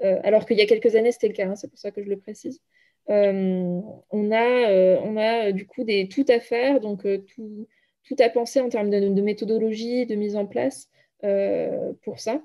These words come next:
Et en même temps, on a les outils pour, euh, pour pouvoir, euh, bien avancer là-dessus, parce qu'en fait, on est, les pionniers, c'était les Américains, et donc ils ont déjà développé des outils super pour pouvoir penser tout ça,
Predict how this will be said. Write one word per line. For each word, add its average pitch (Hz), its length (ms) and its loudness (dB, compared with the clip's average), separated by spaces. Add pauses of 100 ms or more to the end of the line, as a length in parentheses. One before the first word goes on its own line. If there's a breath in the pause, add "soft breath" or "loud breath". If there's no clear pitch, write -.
(360 soft breath)
Et 233 100 6
en 233 60 4
même 233 160 2
temps, 294 160 2
on 285 80 2
a 226 80 0
les 214 240 -2
outils 269 300 -6
pour, 262 340 2
euh, 208 240 2
pour 226 240 -12
pouvoir, 220 500 -4
euh, 202 240 0
bien 214 240 -4
avancer 220 320 -4
là-dessus, 220 240 -2
parce - 160 0
qu'en 214 140 -14
fait, 240 240 -4
on 208 100 -8
est, 190 460 -4
les 202 160 2
pionniers, 240 400 2
c'était 202 260 -2
les 196 140 0
Américains, 202 480 -2
et 226 80 -4
donc 196 180 -10
ils - 80 -16
ont 196 60 -4
déjà 208 200 2
développé 202 360 0
des 202 160 -4
outils - 180 -16
super 208 400 -4
pour 185 140 -16
pouvoir 196 180 -14
penser 208 260 -10
tout 196 120 -14
ça, - 240 -10